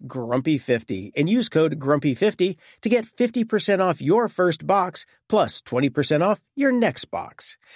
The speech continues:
That's code grumpy fifty at factor meals dot com slash grumpy fifty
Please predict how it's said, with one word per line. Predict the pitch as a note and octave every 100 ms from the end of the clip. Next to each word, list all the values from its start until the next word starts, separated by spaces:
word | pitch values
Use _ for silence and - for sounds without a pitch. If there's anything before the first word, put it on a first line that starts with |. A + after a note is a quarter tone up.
| - _
That's | C#3 -
code | D#3 C#3+ -
grumpy | B2+ F3 A3+ A3+
fifty | G3 E3 D3+ D#3+ -
at | - G2+
factor | - B2 B2+ C#3+
meals | D3 D3
dot | B2 D3+ C3+
com | E3+ F3
slash | D3+ G#3+ G#3+ F3+
grumpy | - F#3 F3
fifty | C#3+ A#3+ A3+ A3